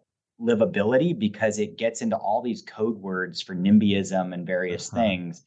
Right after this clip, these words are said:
Speaker 1: We can have a really strong land use planning system and really strong planning. I believe in that. I think it's a great thing. But you can't have that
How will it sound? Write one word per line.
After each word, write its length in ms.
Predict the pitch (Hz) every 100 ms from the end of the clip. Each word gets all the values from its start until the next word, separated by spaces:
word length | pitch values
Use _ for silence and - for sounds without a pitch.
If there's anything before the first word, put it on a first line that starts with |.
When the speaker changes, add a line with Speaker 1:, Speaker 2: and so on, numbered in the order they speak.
| _ _ _ _ _ _ _ _ -
Speaker 1:
We 240 | 127 196
can 140 | 214 214
have 240 | 160 147
a 60 | 131
really 240 | 113 123
strong 300 | 113 113 107
land 180 | 98 98
use 120 | 95
planning 340 | - 90 104 110
system 540 | 135 131 156 160 - _
and 280 | 113 101 98
really 260 | 113 120 123
strong 280 | - 107 101
planning. 440 | 101 92 123 -
I 160 | - 110
believe 360 | 101 98 104 131
in 80 |
that. 260 | 135 139 156 107
I 80 |
think 180 | 104 104
it's 120 | 104
a 40 | 101
great 300 | 90 90 -
thing. 380 | 98 104 143 - _ _ _ _ _ _ -
But 160 | 120 -
you 60 |
can't 220 | - 190
have 160 | 165 190
that 260 | 180 -